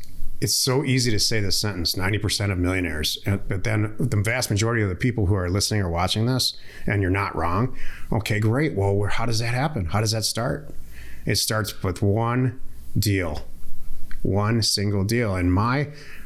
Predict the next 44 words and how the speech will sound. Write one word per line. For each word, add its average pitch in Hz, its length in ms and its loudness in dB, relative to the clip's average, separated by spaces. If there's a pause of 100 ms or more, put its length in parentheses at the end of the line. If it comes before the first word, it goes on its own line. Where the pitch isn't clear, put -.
uh, 92 440 0
first - 340 0
deal 92 420 -2
was 101 200 0
an 90 200 -6
eighty 107 280 0
acre 101 180 -2
property 95 500 0
in 95 140 2
northern 101 240 2
Arizona 95 480 0
that 95 100 2
I 90 80 0
bought 92 340 -2
for 95 280 0
about 95 320 0
eight 110 220 -4
thousand 92 280 -2
dollars 101 320 0
and 90 100 0
sold 95 240 -2
it - 120 -6
for - 80 -4
sixteen 107 680 -2 (260)
pretty 127 180 0
quickly 107 500 -4
on 98 160 -2
the 101 80 2
internet, 92 380 -4 (240)
a - 80 -4
sight 107 260 -2
unseen. 101 520 -2 (800)
And 110 140 2
I 101 80 0
created 104 440 0
whatever 101 280 0
that 98 120 2
ends 98 160 0
up 85 140 -8
being, 104 180 0
s-, - 340 -2
probably 104 300 0
in 95 100 2
the, 90 220 0